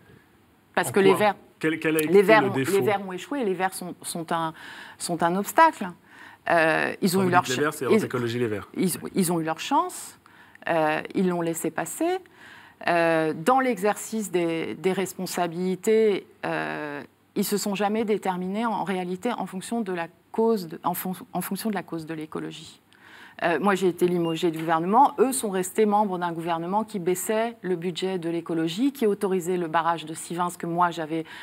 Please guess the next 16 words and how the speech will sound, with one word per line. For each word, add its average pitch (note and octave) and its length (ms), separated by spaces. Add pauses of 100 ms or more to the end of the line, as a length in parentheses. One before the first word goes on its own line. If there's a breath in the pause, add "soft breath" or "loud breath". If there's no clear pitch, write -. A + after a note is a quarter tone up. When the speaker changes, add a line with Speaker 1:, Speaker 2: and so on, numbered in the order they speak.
(120 loud breath)
Speaker 1:
interdit. G#3+ 440
Tout - 160
ça G#3 180
n'a F3+ 180
aucune C#4+ 420
espèce F#3+ 440
de, D#3+ 400
de E3+ 80
cohérence. E3 680 (460 loud breath)
Euh, E3 320 (180)
et, D4 400 (180)
euh, D#3+ 260
c'est, - 600 (200)
euh, D#3+ 520 (220)
les G3+ 160
Verts, G#3+ 560